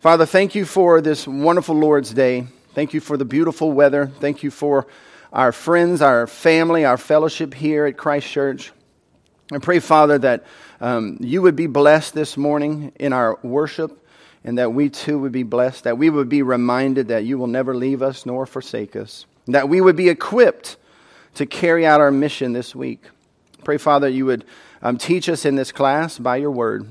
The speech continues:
In Jesus Christ's name, amen. Amen. So Exodus chapter twenty, verse eight, right in the middle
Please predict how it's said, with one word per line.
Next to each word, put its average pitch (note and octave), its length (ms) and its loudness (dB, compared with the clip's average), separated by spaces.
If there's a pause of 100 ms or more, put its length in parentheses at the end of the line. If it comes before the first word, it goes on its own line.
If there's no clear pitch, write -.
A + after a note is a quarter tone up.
(140)
In A#2 120 -10
Jesus C#3 320 -8
Christ's D3 380 -4
name, G#2+ 320 -8 (180)
amen. G#2+ 440 -10 (1040)
Amen. D3 380 -2
So E3 220 0
Exodus G#3 480 2
chapter G#3 320 2
twenty, F#3+ 540 0 (680)
verse D#3 480 -2
eight, E3+ 380 0 (480)
right F3+ 340 4 (120)
in G3+ 220 2
the E3+ 60 4
middle A3+ 680 -2